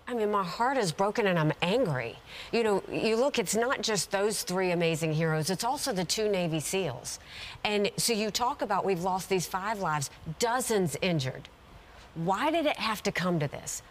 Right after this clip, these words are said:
A hundred and sixty-five strikes. Why was there a second strike? Why wasn't something done in the very beginning?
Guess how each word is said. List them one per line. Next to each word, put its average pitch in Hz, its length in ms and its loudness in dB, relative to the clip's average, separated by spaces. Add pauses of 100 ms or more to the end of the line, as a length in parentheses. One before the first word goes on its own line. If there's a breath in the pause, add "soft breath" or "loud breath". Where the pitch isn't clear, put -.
(120)
A 214 40 -2
hundred 277 580 0
and 233 140 2
sixty-five 196 720 -2
strikes. 190 400 -2
Why 196 160 0
was 330 160 2
there 285 160 2
a 175 80 2
second - 480 -2
strike? 127 420 -4 (220 loud breath)
Why 196 300 4
wasn't 330 340 2
something 240 340 2
done 208 220 4
in 196 80 4
the 175 80 4
very 196 460 4
beginning? 160 480 2